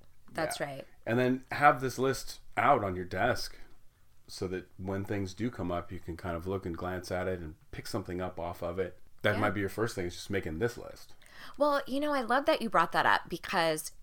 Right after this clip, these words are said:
Speaker 1: when you hear all these things, it's likely that you go, "Ooh, that's me."
Speaker 2: Yep.
Speaker 1: So whichever one that is, and it's, it's probably gonna be one or two. It's, it's not necessarily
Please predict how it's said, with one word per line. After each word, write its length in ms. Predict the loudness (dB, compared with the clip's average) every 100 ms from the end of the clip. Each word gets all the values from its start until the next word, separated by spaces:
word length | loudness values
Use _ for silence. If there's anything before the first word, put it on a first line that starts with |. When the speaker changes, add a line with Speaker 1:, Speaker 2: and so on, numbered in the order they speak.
| -10
Speaker 1:
when 520 | -8 -8 0 4 4
you 120 | 0 -8
hear 400 | -2 0 4 6
all 120 | 6
these 340 | 4 -2 -4
things, 420 | -4 -2 -2 -4 -2
it's 180 | -2 0
likely 560 | 0 2 0 0 -4
that 220 | 2 2 2
you 160 | 0
go, 320 | 4 6 4 4
"Ooh, 840 | 2 4 4 2 2 0 -2 -4 2
that's 320 | 2 2 -2
me." 280 | -4 -6 -10 -2
Speaker 2:
Yep. 340 | 0 0 -6 -16 -16 -8
Speaker 1:
So 160 | 2 4
whichever 640 | 4 4 8 8 10 8
one 320 | 8 4 6
that 220 | 6 6 6
is, 480 | 4 2 -2 -4 4
and 120 | 6
it's, 180 | 6 4
it's 160 | 0 2
probably 380 | 6 6 6
gonna 160 | 2 2
be 100 | 2
one 180 | 0 -2
or 80 | -2
two. 360 | 0 0 0 -8 -18 -18 -14 2 6
It's, 240 | 6 6
it's 200 | -2 0
not 500 | 2 4 6 6 4
necessarily 1000 | 2 0 0 2 4 6 4 0 -2